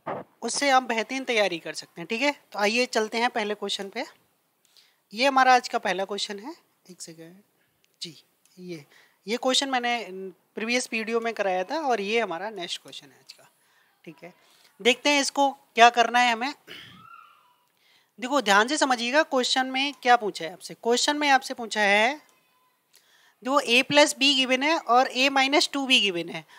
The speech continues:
और हमें फाइंड करना है a। तो सिंपल सा फंडा एक ही होगा कि हमें a फाइंड करना है। हमारे पास इधर देखो सिंपल,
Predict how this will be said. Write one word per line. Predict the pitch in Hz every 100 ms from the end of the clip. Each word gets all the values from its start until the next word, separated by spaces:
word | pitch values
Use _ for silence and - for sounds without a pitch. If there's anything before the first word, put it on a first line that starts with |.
| -
और | 220 240
हमें | 214 226 269 294
फाइंड | 269 247 262
करना | 247 247 254
है | 269 -
a। | 196 156 - _ _ -
तो | 247
सिंपल | 269 254 285 285
सा | 294
फंडा | 277 254 269
एक | 247 -
ही | 277
होगा | 208 233
कि | 254 277
हमें | 254 262
a | - 240 277
फाइंड | 269 247 240
करना | 226 226 254
है। |
हमारे | 269 233 233
पास | 247 247 240
इधर | 240 240
देखो | 202 165 175
सिंपल, | - 220 214